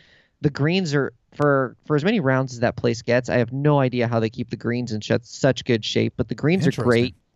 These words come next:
Speaker 1: The course is fun. It's, it's awesome. Super easy to walk for any of you guys out there that are, like, walking. And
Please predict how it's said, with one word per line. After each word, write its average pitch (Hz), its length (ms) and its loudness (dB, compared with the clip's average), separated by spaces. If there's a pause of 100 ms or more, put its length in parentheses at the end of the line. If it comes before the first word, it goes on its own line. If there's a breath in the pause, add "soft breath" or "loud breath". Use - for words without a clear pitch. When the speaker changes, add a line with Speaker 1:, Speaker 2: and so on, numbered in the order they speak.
(400)
Speaker 1:
The 143 100 2
course 180 360 2
is 151 140 -4
fun. 139 440 -2
It's, - 200 -16 (120)
it's - 320 -8 (100)
awesome. 139 480 0
Super - 580 -4
easy 170 300 -6
to 139 100 0
walk 135 400 2
for 143 120 -2
any 139 160 -2
of 123 100 -4
you 131 80 -2
guys 127 320 0
out 123 240 0
there 127 120 2
that 123 80 2
are, 120 80 0
like, 117 220 0
walking. 120 420 0 (420 soft breath)
And 214 360 0